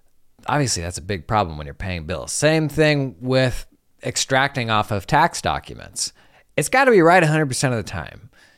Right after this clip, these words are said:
So does it save me any time if the human has to come back through and review it? It's definitely like, okay, okay, it doesn't require the same level of expertise to review it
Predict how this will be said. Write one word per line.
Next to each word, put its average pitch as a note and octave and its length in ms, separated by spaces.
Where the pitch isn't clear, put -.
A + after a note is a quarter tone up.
So - 200
does D#3 420
it F#3+ 120
save - 840
me F#3+ 240
any F3+ 180
time E3 400
if C#3+ 160
the A#2+ 120
human B2 320
has A#2 220
to F#2+ 120
come F#2 260
back E2+ 340
through E2 600
and C#2 440
review G2+ 460
it? C#3 240
It's G#2 120
definitely C3+ 420
like, A2+ 400
okay, F#2+ 420
okay, A#2+ 220
it A#2+ 40
doesn't C3 200
require B2+ 320
the A2 80
same C#3 260
level B2 280
of A2+ 80
expertise C3+ 640
to B2+ 100
review A#2 400
it C#3 260